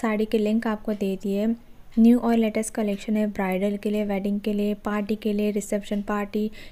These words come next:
किसी भी फंक्शन में आप इस टाइप की, अ, साड़ियाँ पहन सकते हो। कलर्स आप देख सकते हो, वैरायटी आपको कलर्स में भी दिखेगी और प्रिंट और डिज़ाइन में भी आपको वैरायटी दिखेगी, काफ़ी अच्छी है।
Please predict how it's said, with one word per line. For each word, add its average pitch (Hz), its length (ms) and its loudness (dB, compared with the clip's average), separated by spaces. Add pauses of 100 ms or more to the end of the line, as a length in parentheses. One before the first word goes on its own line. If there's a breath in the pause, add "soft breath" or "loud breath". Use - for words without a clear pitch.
(140 loud breath)
किसी 247 220 0
भी 269 140 0
फंक्शन 233 440 0
में 226 100 6
आप 220 160 0
इस 226 160 -4
टाइप 202 260 0
की, 226 220 2
अ, 214 240 0
साड़ियाँ 202 440 0
पहन 202 340 -2
सकते 202 320 -4
हो। 202 180 2 (680)
कलर्स 226 340 2
आप 233 120 2
देख 208 300 0
सकते 214 260 -4
हो, 208 100 0
वैरायटी 196 400 0
आपको 214 300 -2
कलर्स 196 440 -2
में 208 120 2
भी 214 100 2
दिखेगी 220 420 2
और 208 320 0 (500 loud breath)
प्रिंट 240 260 6
और 254 80 4
डिज़ाइन 233 360 4
में 214 160 2
भी 233 80 6
आपको 226 280 0
वैरायटी 196 380 0
दिखेगी, 214 440 0
काफ़ी 196 420 -2
अच्छी 220 280 -2
है। 214 240 4